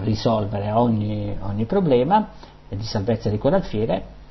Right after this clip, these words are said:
Il bianco ha proseguito con E per D cinque, eh, Lecco, alternativa, eh, è cavallo, eh,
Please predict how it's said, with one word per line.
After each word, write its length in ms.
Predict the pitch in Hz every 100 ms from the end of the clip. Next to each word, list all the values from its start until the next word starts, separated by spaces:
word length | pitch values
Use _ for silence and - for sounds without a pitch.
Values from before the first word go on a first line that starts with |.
| - - -
Il 160 | 156 143
bianco 760 | 151 156 139 120 - 127 120
ha 200 | - 131
proseguito 640 | - 139 - 131 151 147 135
con 480 | - 135 135 127 127
E 140 | - 180
per 180 | 151 127
D 100 | 127
cinque, 600 | - 110 110 113 196 -
eh, 260 | 127 113 110
Lecco, 500 | 113 113 - 190 - - - -
alternativa, 1200 | 180 185 - 160 147 143 - 147 127 120 110 - - - - -
eh, 560 | 123 117 113 113 110 - - - - - - -
è 240 | 117 113 110 -
cavallo, 880 | 123 120 139 135 127 123 117 113 - - - - -
eh, 1000 | 127 123 120 123 120 117 117 113 113